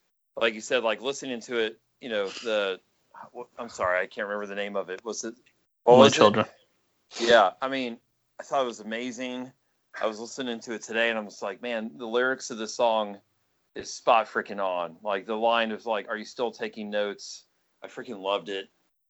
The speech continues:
Speaker 1: Uh, Shake It Off, though, I freaking love that song, too, so I really don't, I really don't know which way to go. I mean, if I,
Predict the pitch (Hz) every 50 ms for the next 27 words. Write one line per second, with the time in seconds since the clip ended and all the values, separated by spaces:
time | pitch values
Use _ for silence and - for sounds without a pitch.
0 | _ _ _ _ _ _ - - 123 120 113 107 101 - - - - 131 127 127
1 | 131 123 120 120 120 120 - - 120 117 117 117 113 110 110 - - - - -
2 | 117 - 127 117 117 120 117 120 117 - - 135 117 120 117 110 - 123 127 120
3 | 110 - 120 107 104 101 113 120 117 113 113 110 - 117 113 113 113 110 110 110
4 | - _ _ _ _ _ _ _ _ - - 101 98 107 110 110 110 107 110 107
5 | 107 107 110 107 110 110 110 107 107 104 104 - _ _ _ _ _ _ _ _
6 | _ _ - 107 110 117 117 - - 135 123 117 107 107 90 110 110 117 120 127
7 | 131 131 127 127 117 117 117 117 113 110 107 - - 117 113 117 117 117 113 113
8 | 117